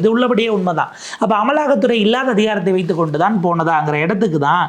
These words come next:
நம்முடைய இரண்டு நீதிபதிகள், அஹ், ஜஸ்டிஸ் எம் எஸ் ரமேஷ் மற்றும் ஜஸ்டிஸ்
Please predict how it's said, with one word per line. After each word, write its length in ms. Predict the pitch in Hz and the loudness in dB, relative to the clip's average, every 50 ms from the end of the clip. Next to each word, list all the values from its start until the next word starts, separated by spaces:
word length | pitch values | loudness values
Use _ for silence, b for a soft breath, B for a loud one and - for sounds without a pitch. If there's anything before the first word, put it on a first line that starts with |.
| B B B B B B | B B B B B B
நம்முடைய 340 | - 202 208 214 202 208 202 202 208 | -2 0 0 2 2 0 0 0 0
இரண்டு 180 | 220 226 220 208 | 0 2 2 2
நீதிபதிகள், 540 | 208 202 190 170 170 160 160 160 151 151 165 156 | 4 2 2 2 2 2 2 2 2 2 0 0
அஹ், 120 | 160 165 151 | 0 0 0
ஜஸ்டிஸ் 320 | 180 190 185 - 180 - 190 | 0 -2 -2 -2 -2 -2 -2
எம் 120 | 185 202 220 | -2 -2 -2
எஸ் 100 | - - | -2 -2
ரமேஷ் 300 | 185 170 175 226 240 233 | -2 -2 0 -2 -2 -2
மற்றும் 320 | 233 196 170 185 180 170 165 | -2 -4 -2 -2 -4 -2 -2
ஜஸ்டிஸ் 380 | 165 156 - - 196 185 - | -2 -2 -2 -2 -4 -2 -2